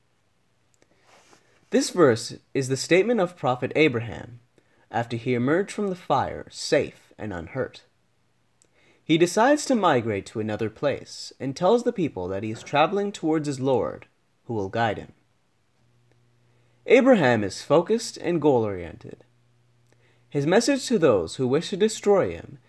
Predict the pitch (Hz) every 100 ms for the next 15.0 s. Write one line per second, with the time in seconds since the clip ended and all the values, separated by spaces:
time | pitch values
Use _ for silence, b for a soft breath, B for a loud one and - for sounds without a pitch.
0 | b b 127 131 147 - 147 196 262 214
1 | 165 123 - 113 87 92 104 107 - -
2 | 175 110 - 98 82 101 110 107 76 -
3 | - _ _ _ _ _ _ _ _ _
4 | _ _ _ _ _ _ _ _ _ b
5 | b b - 156 240 247 214 190 135 143
6 | 175 85 82 - 139 139 120 - 101 87
7 | - 87 117 135 82 - _ _ _ _
8 | _ b b b - 160 156 180 - 233
9 | 285 240 165 135 82 - 107 98 87 -
10 | 131 82 85 _ _ _ _ _ _ _
11 | _ _ _ _ - 135 165 170 180 165
12 | 160 147 104 113 127 143 139 170 156 107
13 | 95 98 107 123 156 - 170 151 - 98
14 | 87 92 101 98 - 151 135 92 78